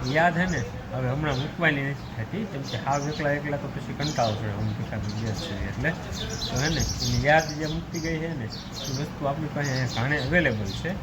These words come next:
એ જ જેમ હવે હું ભીખાલાલને નવરા નવરા ચાલુ કરવી છે. This side આપણો ભીખાલાલ છે તૈયાર. હાલો ભીખાભાઈ, નાખી દો તેર તેર પન્ના બે બાજુ. તેર પન્નીવાળી રમી રમવાની થાય છે હવે.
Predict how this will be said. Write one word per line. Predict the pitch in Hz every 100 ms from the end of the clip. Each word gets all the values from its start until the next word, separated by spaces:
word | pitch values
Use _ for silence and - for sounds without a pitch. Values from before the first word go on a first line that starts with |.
| - - 196 - 170
એ | 180
જ |
જેમ | 127 143 147
હવે | 131 131
હું | 123 135 113
ભીખાલાલને | 135 127 120 113 107 113
નવરા | 135 123
નવરા | 110 110 107
ચાલુ | 131 123
કરવી | 110 165 180
છે. | 123 156 - - - - - - - - - - - - - - - -
This | 160 160 -
side | 139 135
આપણો | 135 117
ભીખાલાલ | 123 127 135 131 120
છે | 110 131 110
તૈયાર. | - 151 151 120 98 120
હાલો | 147 107
ભીખાભાઈ, | 113 110 95 87 - - 127
નાખી | 147 147
દો | 107 92
તેર | 113 110
તેર | - 90 -
પન્ના | 107 92
બે | 92 101 90
બાજુ. | 90 90 95 - - - - - - - -
તેર | 170 208
પન્નીવાળી | 165 185 180 170 160 143
રમી | 151 156
રમવાની | 143 139 131 123 107
થાય | 123 135 113
છે | - 92
હવે. | 92